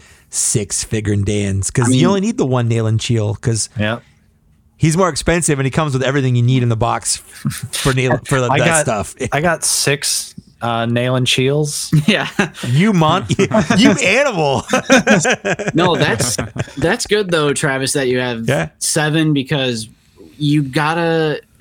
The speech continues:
Speaker 2: you know, as the community, we gotta support the things we want to see. So it's
Speaker 1: Yeah.
Speaker 2: like, I love that people are buying multiple figurines, you know, show them that,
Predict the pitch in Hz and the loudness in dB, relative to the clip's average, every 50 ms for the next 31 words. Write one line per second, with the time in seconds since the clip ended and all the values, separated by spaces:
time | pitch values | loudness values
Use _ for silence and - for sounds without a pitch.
0 | - - - 151 147 147 143 139 143 151 151 151 156 151 - 160 156 160 165 170 | -12 -6 -2 0 0 0 0 0 0 -2 -2 -2 -4 -2 0 0 2 2 2 2
1 | 170 175 165 156 147 117 127 123 123 123 - - 131 - - 147 139 135 127 139 | 2 2 0 0 0 0 -2 -2 -2 -2 -4 -4 -6 -6 -2 -2 -2 -2 -2 -4
2 | 135 - - 131 131 123 117 127 123 117 107 117 117 120 113 - - 120 107 - | -6 -4 -2 -2 0 0 0 0 0 0 0 -2 -2 -4 -4 -6 -8 -6 -6 -4
3 | - - 127 113 98 95 92 - - 117 107 113 120 - 117 104 104 - - - | -4 -2 -2 -2 -2 -4 -6 -8 -6 -2 -2 0 0 0 0 -2 -4 -6 -8 -6
4 | - 120 135 139 123 123 135 151 156 143 127 139 120 117 - - 135 127 131 123 | -4 -4 -2 -2 -2 -2 -2 -2 -2 -2 -4 -4 -4 -4 -4 -6 -4 -2 -2 -2
5 | 120 113 98 117 117 117 117 113 110 110 107 107 104 101 107 113 120 120 120 120 | -2 -4 -4 -2 -2 0 0 0 0 0 0 0 -2 0 0 0 0 0 0 -2
6 | - 120 - - 117 104 - - 123 113 107 113 107 104 107 101 117 117 113 107 | -4 -8 -6 -6 -6 -6 -4 -4 -4 -4 -4 -4 -4 -2 -2 -2 -2 -2 -2 -2
7 | 104 - - - - 147 139 143 139 123 139 131 131 127 117 113 113 113 113 104 | -4 -4 -2 0 0 2 2 0 0 0 0 0 2 2 0 0 -2 -2 -4 -6
8 | - | -8